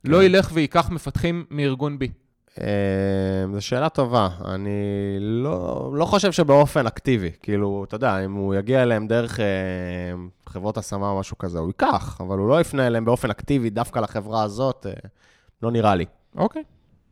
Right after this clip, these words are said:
Speaker 2: זה
Speaker 1: לא, אני, אני לא יודע אם הוא יעשה את זה, אתה יודע, דווקא, אבל אם הוא ישמע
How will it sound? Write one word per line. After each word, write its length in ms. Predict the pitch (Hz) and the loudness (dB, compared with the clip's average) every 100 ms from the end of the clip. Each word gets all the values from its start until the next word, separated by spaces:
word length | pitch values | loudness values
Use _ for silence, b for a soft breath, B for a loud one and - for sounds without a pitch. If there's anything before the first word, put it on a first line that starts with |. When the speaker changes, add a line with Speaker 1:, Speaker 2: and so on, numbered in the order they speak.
| - - | -16 -8
Speaker 2:
זה 200 | 101 98 | -4 4
Speaker 1:
לא, 160 | 196 226 | 8 8
אני, 160 | 139 127 | 6 2
אני 120 | 135 | 6
לא 60 | |
יודע 180 | 151 165 | 6 6
אם 60 | 175 | 6
הוא 60 | 175 | 4
יעשה 140 | 185 | 4
את 80 | 170 | 2
זה, 140 | 175 | 2
אתה 140 | 170 156 | 2 2
יודע, 160 | 165 | 2
דווקא, 420 | 143 151 190 - 113 _ _ | 4 4 4 0 -8 _ _
אבל 280 | 123 123 135 | -4 2 2
אם 120 | 160 | 4
הוא 100 | 190 | 6
ישמע 380 | 170 - 165 170 | 6 4 2 4